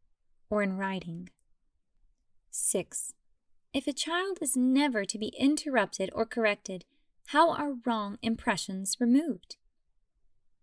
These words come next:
The answer to question six follows here.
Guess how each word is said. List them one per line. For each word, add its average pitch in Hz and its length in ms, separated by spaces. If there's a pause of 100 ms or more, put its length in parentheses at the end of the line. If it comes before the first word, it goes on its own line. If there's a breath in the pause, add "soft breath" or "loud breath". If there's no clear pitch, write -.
(320)
The 240 220
answer 262 320
to 254 140
question 208 520
six - 400
follows 190 460
here. 175 380